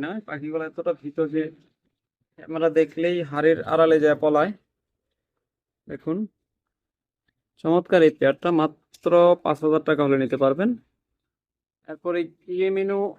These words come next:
অপালাইন প্লাস ভায়োলেট ব্লু অপালাইন যেটা সে বলে, যদি এই পেয়ারটা আমাদের কাছ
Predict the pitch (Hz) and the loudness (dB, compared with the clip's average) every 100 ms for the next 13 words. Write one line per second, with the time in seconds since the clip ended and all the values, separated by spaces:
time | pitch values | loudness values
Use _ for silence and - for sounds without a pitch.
0 | _ - 156 170 165 151 175 175 160 160 | _ -6 -4 2 4 2 0 -4 -2 -2
1 | - _ _ _ _ _ _ _ _ _ | -6 _ _ _ _ _ _ _ _ _
2 | _ _ _ _ _ _ _ _ _ _ | _ _ _ _ _ _ _ _ _ _
3 | - 160 165 170 - _ _ _ 139 139 | -6 -4 -2 -2 -6 _ _ _ -14 -6
4 | 165 156 156 143 143 135 135 151 - 147 | -4 -4 -6 -8 -10 -12 -12 -14 -14 -14
5 | 147 151 233 - _ _ _ 147 160 180 | -12 -12 -14 -20 _ _ _ -20 -16 -8
6 | 208 - 190 180 190 180 175 175 | -6 -2 -2 0 -2 -2 -4 -6